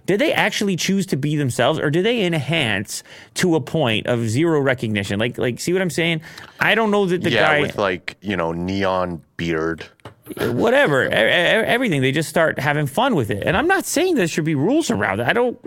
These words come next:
Speaker 1: like, that's not my point. I'm just saying you give people skins in video games and they go crazy with it, obviously.
Speaker 2: Yeah.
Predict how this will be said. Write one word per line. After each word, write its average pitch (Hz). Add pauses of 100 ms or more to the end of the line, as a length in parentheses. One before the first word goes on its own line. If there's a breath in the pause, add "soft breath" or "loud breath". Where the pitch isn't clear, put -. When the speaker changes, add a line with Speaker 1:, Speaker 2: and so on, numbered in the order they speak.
(120)
Speaker 1:
like, - (160)
that's 170
not 190
my 143
point. 139 (420 loud breath)
I'm 131
just 156
saying 185
you 160
give 180
people 180
skins 160
in 123
video 160
games 107
and 123
they 151
go 180
crazy 202
with 98
it, -
obviously. -
Speaker 2:
Yeah. 82